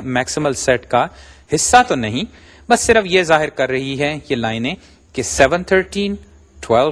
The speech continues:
ٹویلو، فورٹین ٹین اور ففٹین سیون، یہ جو چار کوآرڈینیٹس ہیں ٹو ڈی اسپیس میں، یہ اب میکسیمل سیٹ کا حصہ ہیں۔ اور اگر یہ چار کاریں ہیں تو اب آپ ان چار کاروں میں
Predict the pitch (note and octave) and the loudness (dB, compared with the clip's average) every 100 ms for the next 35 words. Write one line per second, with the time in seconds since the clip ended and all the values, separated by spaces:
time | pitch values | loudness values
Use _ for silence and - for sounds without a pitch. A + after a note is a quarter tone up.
0 | - F3+ F3+ F3+ F3+ - - - _ _ | 0 0 2 0 -8 -20 -20 -20 _ _
1 | - C3 C3 - F3+ F3 F3 E3+ F3 F3+ | -4 0 0 0 -2 -2 0 0 0 -6
2 | - - - - - C#3+ B2+ - C3+ - | -12 -18 -16 -14 0 2 2 2 0 2
3 | G#3 A3 - - A2+ A#2+ A2+ A#2 E3+ B3 | 2 2 0 0 0 -2 -6 -2 4 4
4 | G3+ - C#3+ C#3 - B2+ A#2+ B2 A2+ - | 4 2 4 4 2 0 0 -2 -4 -2
5 | B2+ - G#3 F3 C#3 - - G#2+ - - | -4 -2 -2 0 -2 -4 0 0 -2 -6
6 | G2+ G#2+ - - - - A#2+ F3+ F3+ C3+ | -6 -8 -12 -20 -18 -8 2 4 4 0
7 | B2+ A#2 A#2 C3+ B2 A2 A#2+ G#2+ - G2+ | 2 -4 -4 -2 -2 0 -2 -2 -2 -4
8 | G2+ - G3+ G3+ G3+ G3 - - - - | -4 0 4 4 2 -6 -12 -20 -20 -20
9 | - - D#3+ D#3 E3+ F#3 G#3+ F3+ F3+ - | -16 2 2 4 4 4 2 2 -2 2
10 | F3 D#3+ F3 - - D3 D#3+ A3+ C#3+ G#2 | 4 6 4 0 2 4 4 0 -4 -6
11 | F2+ - - - - - _ - - - | -8 -14 -20 -20 -20 -20 _ -6 -4 4
12 | A3 A#3 C3+ B2 B2+ - - A3+ B3 A3 | 4 6 2 0 -4 -12 -6 -2 -2 0
13 | - C#3+ C#3 - B2+ B2 A#2+ A#2 | 2 2 2 2 0 0 -4 -6